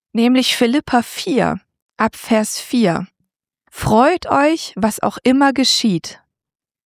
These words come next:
Freut euch darüber, dass ihr mit dem Herrn verbunden seid.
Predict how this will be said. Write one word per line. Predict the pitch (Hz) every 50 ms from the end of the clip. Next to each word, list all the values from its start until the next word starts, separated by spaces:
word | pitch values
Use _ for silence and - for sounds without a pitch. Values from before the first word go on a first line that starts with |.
| _
Freut | - - - - - 190 190 202 202 -
euch | - 196 196 - - _
darüber, | - 220 226 294 349 349 - 226 208 208 202 233 240 247
dass | 233 220 196 190 - - - - _
ihr | - 247 277 311 311
mit | 294 262 262 - -
dem | 226 214 208
Herrn | - - - 233 226 240 247
verbunden | - - - 226 202 - 214 214 220 220 214 - 202 190
seid. | - - - - - - - - -